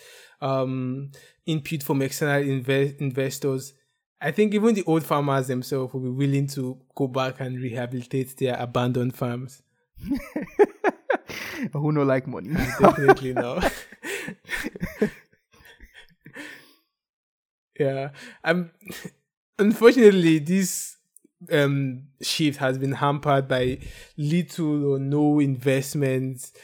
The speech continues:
Speaker 1: Um, so it's difficult to utilize the adequate mechanisms for better productivity, such as mechanized farming and all of that.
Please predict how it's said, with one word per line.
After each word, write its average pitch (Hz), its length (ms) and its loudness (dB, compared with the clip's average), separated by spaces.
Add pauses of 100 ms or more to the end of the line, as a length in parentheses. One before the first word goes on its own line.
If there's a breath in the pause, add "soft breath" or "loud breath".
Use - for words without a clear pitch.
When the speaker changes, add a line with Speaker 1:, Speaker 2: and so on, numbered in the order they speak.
(280 loud breath)
Speaker 1:
Um, 143 280 -8
so 143 340 0
it's 147 300 -10
difficult 156 640 0
to 151 100 -4
utilize 143 800 0
the 160 180 -6
adequate 143 580 -2
mechanisms 139 800 -2
for 127 360 -4
better 143 380 -2
productivity, 131 920 -6
such 131 240 -10
as 131 120 -8
mechanized 139 500 -4
farming 147 480 0
and 131 100 -4
all 127 140 -6
of 131 100 -14
that. 123 220 -8